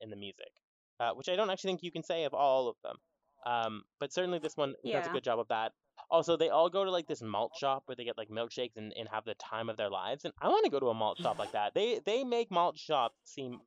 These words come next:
Speaker 1: very cool. Um, and kudos to them for making me very much craving a milkshake, 'cause I could devour one. Um,
Speaker 2: <laughs>
Speaker 1: but yeah, no, it's,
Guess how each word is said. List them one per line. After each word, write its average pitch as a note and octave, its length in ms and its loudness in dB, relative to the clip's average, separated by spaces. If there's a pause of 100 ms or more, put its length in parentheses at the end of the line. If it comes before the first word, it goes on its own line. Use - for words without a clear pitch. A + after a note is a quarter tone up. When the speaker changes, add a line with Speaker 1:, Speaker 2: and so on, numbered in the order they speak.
Speaker 1:
very E3 380 2
cool. A#2 360 0 (460)
Um, B2+ 440 0 (100)
and A#2+ 340 -2 (220)
kudos F3 320 6
to D3 80 -4
them A#2 260 -2
for A#2+ 100 -2
making A2 400 -6
me G#2 280 -6 (260)
very G#2+ 440 -2 (500)
much A2 260 -6
craving G#2+ 260 -10
a G2+ 40 -10
milkshake, F2+ 460 -14 (200)
'cause G2+ 180 -10 (140)
I G#2+ 200 -8
could - 100 -20
devour - 340 -12 (160)
one. - 840 -8
Um, C3 360 0
Speaker 2:
<laughs> - 800 -8
Speaker 1:
but F3+ 80 6
yeah, G#3 100 8
no, F3 120 6
it's, F#3 180 2